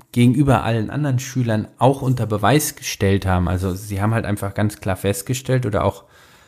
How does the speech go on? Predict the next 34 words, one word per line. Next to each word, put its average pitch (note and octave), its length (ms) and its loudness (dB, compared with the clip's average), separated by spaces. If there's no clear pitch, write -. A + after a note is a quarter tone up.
zeigen C3+ 460 0
können, C3+ 340 2
hey, B2+ 400 0
der A2+ 240 0
Junge C3 280 6
ist - 200 -6
intelligent A2 920 -2
und B2 180 2
er A#2 60 0
kann C3 240 -2
auch G#2 140 0
lernen, C3 640 4
er G#2 300 -6
steckt C3 380 -4
nur C#3 120 4
in A#2 80 2
einem A2+ 360 0
Körper, C3 640 -2
äh, C3 120 2
mit C3 240 2
dem B2 160 6
er B2+ 100 4
sich A#2 260 -2
nicht D#3 240 2
so C3+ 280 2
äußern B2 460 0
kann, C3+ 420 0
wie C3 100 2
es, - 240 -6
äh, A#2+ 340 -6
gesunde C3+ 540 4
Menschen G2 400 0
machen F2+ 280 -4
können. F2 280 -8